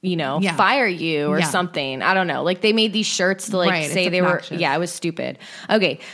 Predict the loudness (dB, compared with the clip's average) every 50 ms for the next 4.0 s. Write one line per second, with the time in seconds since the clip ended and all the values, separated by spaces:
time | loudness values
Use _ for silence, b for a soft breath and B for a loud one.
0 | B B B B -4 0 2 4 4 6 4 4 2 2 -2 -8 _ _ _ _
1 | _ _ _ _ _ _ _ _ _ _ _ _ _ _ _ _ _ 0 0 2
2 | -2 -4 -2 0 2 2 4 4 4 4 2 2 0 0 -2 -2 0 0 2 2
3 | 4 4 4 4 2 0 -2 -4 _ -6 -4 -2 0 2 2 2 2 0 -2 -4